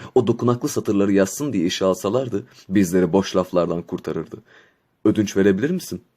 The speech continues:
<laughs> Senin olsun. Yatılı öğrenciydim. Benim için paha biçilmez bir hediyeydi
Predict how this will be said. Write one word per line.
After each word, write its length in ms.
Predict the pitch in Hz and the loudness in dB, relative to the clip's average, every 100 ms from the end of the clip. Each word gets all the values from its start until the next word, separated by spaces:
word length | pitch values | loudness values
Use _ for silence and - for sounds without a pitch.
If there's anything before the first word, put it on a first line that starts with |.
| - - | -20 -20
<laughs> 380 | _ _ _ _ | _ _ _ _
Senin 360 | - - 117 104 | -4 4 4 4
olsun. 320 | 85 - - _ _ _ _ _ _ _ _ _ _ _ _ _ _ - | 0 -6 -16 _ _ _ _ _ _ _ _ _ _ _ _ _ _ 0
Yatılı 500 | 104 101 90 87 82 | 2 2 2 2 2
öğrenciydim. 480 | 85 85 - - - _ _ _ _ _ _ - - | -2 -8 -12 -14 -18 _ _ _ _ _ _ -20 -14
Benim 400 | 113 131 156 208 | 2 4 6 4
için 340 | 208 - 95 80 | 2 -2 -4 -2
paha 340 | 127 123 107 82 | -2 2 2 0
biçilmez 600 | 101 - 104 117 120 90 | -2 2 4 6 4 0
bir 100 | 87 | -2
hediyeydi 460 | 90 85 87 - | -2 -2 -6 -8